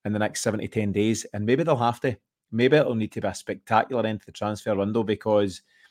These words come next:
if we don't add serious quality to this, and it might just be in the shape of two, maybe three players will be enough. If we don't add much more than what we've got just now, Paddy,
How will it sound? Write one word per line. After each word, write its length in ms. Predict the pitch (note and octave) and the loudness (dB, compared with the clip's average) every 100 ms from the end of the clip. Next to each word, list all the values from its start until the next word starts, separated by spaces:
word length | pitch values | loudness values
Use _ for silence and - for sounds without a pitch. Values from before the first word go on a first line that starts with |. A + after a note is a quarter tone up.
| _ _ _ | _ _ _
if 140 | G#2+ | -2
we 120 | C3 C#3+ | 4 6
don't 180 | D#3+ | 6
add 180 | C#3+ B2 | 2 0
serious 420 | - A#2 A#2 C3+ | 0 0 2 2
quality 360 | C3 - B2+ B2 | 0 -2 -2 -2
to 120 | - | 0
this, 400 | A#2 G#2+ - - _ _ | 0 0 -2 -10 _ _
and 100 | - E3+ | 0 2
it 40 | |
might 160 | F3 D3+ | 2 0
just 120 | A2+ | 2
be 80 | C3+ | 2
in 60 | |
the 60 | A#2 | 2
shape 240 | B2+ A#2+ | -2 -2
of 160 | G2+ F2 - _ _ _ - | -6 -8 -18 _ _ _ -4
two, 400 | C3 B2 B2 B2 | 4 6 6 4
maybe 220 | A2+ G#2 | 2 -2
three 260 | - A#2 | -2 -6
players 340 | G2+ A2+ A#2 G2+ | -2 0 0 -2
will 120 | G2 | -4
be 140 | G#2 | -4
enough. 340 | G#2 A#2 - - _ _ _ _ _ _ _ - | 0 0 -2 -8 _ _ _ _ _ _ _ 0
If 80 | |
we 100 | C3+ | 6
don't 120 | E3+ E3 | 6 6
add 300 | C#3+ A2 - - _ _ - | 2 0 -8 -20 _ _ -4
much 320 | B2 C3 - | 2 2 4
more 140 | C3 | 2
than 100 | A#2 A2 | 4 2
what 120 | G#2+ | 2
we've 120 | F#2+ | 0
got 200 | F2+ A2 | -2 -2
just 140 | G#2 G2 | -4 -6
now, 140 | G#2+ | -4
Paddy, 380 | A2 B2+ A#2+ | -2 -2 0